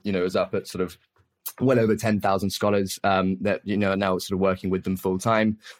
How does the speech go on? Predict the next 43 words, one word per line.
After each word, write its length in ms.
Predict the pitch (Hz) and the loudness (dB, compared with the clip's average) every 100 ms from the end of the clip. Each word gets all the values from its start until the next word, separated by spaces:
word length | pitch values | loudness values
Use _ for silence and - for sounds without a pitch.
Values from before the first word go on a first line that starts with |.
| - | -2
operating 480 | 110 104 98 - 95 | 0 2 -2 -2 -4
across, 400 | 92 98 - - - | 0 -2 -2 -12 -4
I 100 | 98 | -2
don't 140 | 98 | 0
know 120 | 98 92 | 0 0
how 140 | 95 | 0
many 160 | 92 92 | -2 0
games 300 | 98 95 90 | 0 0 -2
at 100 | 95 | -6
this 100 | 95 | -6
point, 360 | - 98 92 | -2 -2 0
but 100 | 98 | -2
have 100 | 92 | -2
been, 280 | 98 92 92 | -2 -2 -2
you 80 | 101 | -2
know, 160 | 90 92 85 | -2 -4 -4
invested 480 | 104 104 101 - 95 | -2 0 -2 -4 -2
in 140 | 92 | -2
some 160 | 92 95 | -2 -4
incredible 340 | 92 107 92 | -2 -2 0
games 280 | 95 92 92 | 0 0 0
very 260 | 98 90 92 | 0 0 0
early 160 | 90 | 2
on, 280 | 120 117 113 - - _ | 2 2 -2 -6 -20 _
already 280 | 110 107 98 | 0 2 0
seen, 340 | - 98 92 92 | 0 0 0 0
you 80 | 98 | 0
know, 120 | 87 | 0
massive 340 | 95 92 92 | 0 -2 -4
growth 240 | 95 92 - | -2 -2 -2
to 80 | |
the 80 | 92 | -6
treasury 420 | - 98 90 92 | -2 -2 0 0
and 140 | 92 90 | 0 -2
whatnot. 460 | 92 95 90 90 _ | -2 -2 -2 -2 _
Um, 480 | 95 92 90 90 98 - | 0 2 0 -2 -4 -2
and 100 | 110 | 0
yeah, 80 | 90 | -2
I 140 | - | -4
think 140 | 107 - | -4 0
they're 160 | 98 | 0
in 60 | |
a 120 | 95 | 0